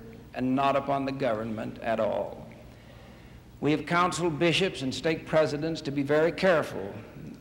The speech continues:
to avoid all, any abuse of the welfare program.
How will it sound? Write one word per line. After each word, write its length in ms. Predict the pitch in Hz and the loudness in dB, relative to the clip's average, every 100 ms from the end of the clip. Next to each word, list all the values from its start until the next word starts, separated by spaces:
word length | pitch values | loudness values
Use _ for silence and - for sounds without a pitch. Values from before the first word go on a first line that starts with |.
| - | -8
to 160 | 135 139 | -2 -2
avoid 680 | 143 135 135 151 160 170 160 | -2 -8 0 6 8 8 8
all, 400 | 170 170 175 156 | 6 6 2 0
any 240 | 151 165 | 0 2
abuse 420 | 160 165 170 - | 2 4 2 2
of 100 | 139 | -2
the 80 | 139 | 0
welfare 500 | 143 147 135 143 139 | 4 4 4 0 -2
program. 800 | 135 147 147 113 101 85 - | 0 2 2 2 -4 -6 -10